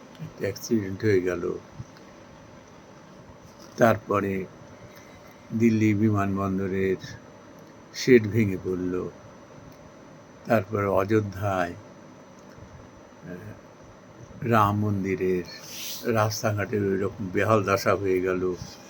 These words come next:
ভগবানের বিগ্রহ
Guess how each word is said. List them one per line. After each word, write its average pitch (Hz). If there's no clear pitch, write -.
ভগবানের 104
বিগ্রহ 101